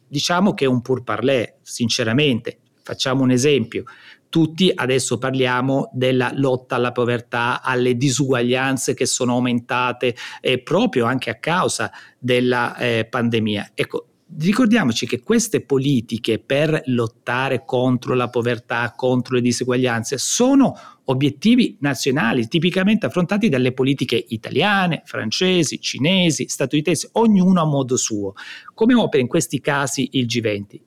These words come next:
Il G venti dice: "Vediamo quali sono gli obiettivi. Ad esempio, dobbiamo lottare perché ci sia una pi-, una maggiore parità di genere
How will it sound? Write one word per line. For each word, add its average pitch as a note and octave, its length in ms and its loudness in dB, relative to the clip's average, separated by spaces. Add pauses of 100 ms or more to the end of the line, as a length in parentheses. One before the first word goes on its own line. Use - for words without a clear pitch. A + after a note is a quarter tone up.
Il B3 120 4
G D4 160 4
venti C3 500 0 (300)
dice: D#3+ 520 0 (180)
"Vediamo C4+ 400 4
quali F3+ 200 0
sono G3+ 560 2
gli D#3+ 160 2
obiettivi. C#3 760 0
Ad F3 100 -2
esempio, C3 440 -2 (100)
dobbiamo E3 720 0 (160)
lottare D#3+ 720 0
perché G#3 320 0
ci A3 120 -2
sia C#3+ 200 2
una D#3 160 0
pi-, - 220 -16
una E3+ 240 0
maggiore D3 440 2
parità C#3+ 420 -2
di D#3+ 140 0
genere C3+ 560 0